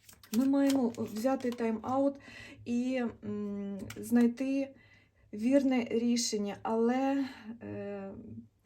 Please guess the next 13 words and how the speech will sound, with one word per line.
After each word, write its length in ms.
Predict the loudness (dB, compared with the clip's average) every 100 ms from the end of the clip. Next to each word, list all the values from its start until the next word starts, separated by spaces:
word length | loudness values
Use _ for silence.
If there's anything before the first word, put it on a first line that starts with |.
| -20 2
нам 180 | 4 4
потрібно 420 | 4 4 4 2
для 180 | 2 0
цього 320 | 0 0 0
більше 460 | 2 0 0 -2 -4
часу, 480 | -4 -6 -6 -8 -4
але 200 | -2 0
в 100 | 2
нас 260 | 2 2 -2
цього 260 | -4 -4
часу 480 | -6 -6 -6 -6 -8
не 160 | -4 -4
буде. 500 | -4 -8 -8 -10